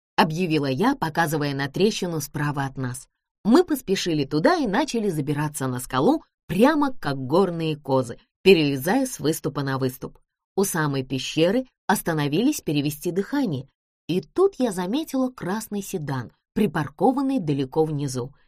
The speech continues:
Его отчасти прикрывали кусты, и он странным образом походил на дикого зверя,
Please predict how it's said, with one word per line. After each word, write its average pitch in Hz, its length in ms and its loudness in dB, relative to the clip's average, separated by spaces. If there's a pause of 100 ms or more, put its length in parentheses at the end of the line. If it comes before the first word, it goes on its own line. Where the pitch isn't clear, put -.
Его 170 280 2
отчасти 147 600 -2
прикрывали 135 600 -2
кусты, 220 480 0 (260)
и 220 60 4
он 240 160 4
странным 330 680 -4
образом 240 540 0
походил 160 460 -4
на 208 140 -4
дикого 156 400 -4
зверя, 135 400 -2